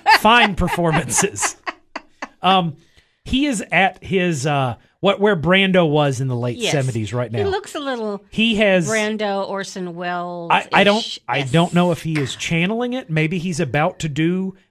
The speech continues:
Speaker 2: a biopic on Orson Welles, or, or if he just decided that buffets are, were, were for him. He is not in Gladiator shape right now. He's not even in Robin Hood, like, twenty ten
Speaker 1: Mm-hmm.
Speaker 2: shape right now. Like,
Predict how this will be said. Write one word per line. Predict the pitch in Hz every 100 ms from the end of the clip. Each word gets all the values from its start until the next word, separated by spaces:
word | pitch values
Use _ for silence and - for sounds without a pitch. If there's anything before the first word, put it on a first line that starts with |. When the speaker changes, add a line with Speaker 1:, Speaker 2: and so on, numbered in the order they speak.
| -
Speaker 2:
a | 131
biopic | 131 143 156 170 185 226 - -
on | 160 185
Orson | 185 202 233 214
Welles, | 208 208 262 247 - _ _ -
or, | 185 196 -
or | 180 196
if | 190 -
he | 180
just | 143 170 160 -
decided | 151 - 151 165 170 151 127
that | 147 147 - _ 131
buffets | 151 - 165 180 156
are, | 165
were, | 160 -
were | 160 165
for | - 131
him. | 190 -
He | - 254
is | 185
not | 220 220 214
in | 180
Gladiator | 147 147 143 139 135 127 110 104 _ _ -
shape | - 101 - - _ _ -
right | 151 131
now. | 104
He's | 143 208
not | 220 208
even | 185 180
in | - 165 160 147 135 _ _ -
Robin | 156 160 143 120
Hood, | 135 117 95 - _
like, | 139 127 - -
twenty | - 170 127
ten | - 135 98 80
Speaker 1:
Mm-hmm. | 160 151 156
Speaker 2:
shape | 175 151 110 104
right | 127 151
now. | 117 107
Like, | 123 123